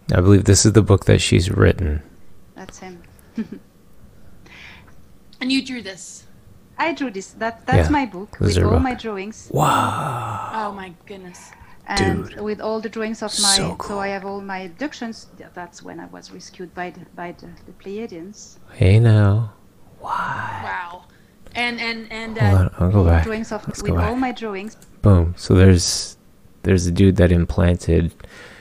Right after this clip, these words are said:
Speaker 1: his D N A in her, scanned her heart chakra with the long wand that she was talking about earlier.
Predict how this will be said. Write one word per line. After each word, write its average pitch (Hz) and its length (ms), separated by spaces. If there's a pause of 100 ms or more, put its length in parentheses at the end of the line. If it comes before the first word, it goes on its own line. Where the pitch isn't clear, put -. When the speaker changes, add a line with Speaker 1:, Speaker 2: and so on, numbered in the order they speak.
(200)
Speaker 1:
his 95 280
D 87 120
N 85 140
A 87 120
in 80 80
her, 82 300
scanned 85 420
her 85 340
heart 90 340
chakra 82 500
with 80 240
the 82 280
long 85 340
wand 82 420
that 78 100
she - 140
was 85 100
talking 82 320
about 78 140
earlier. 82 540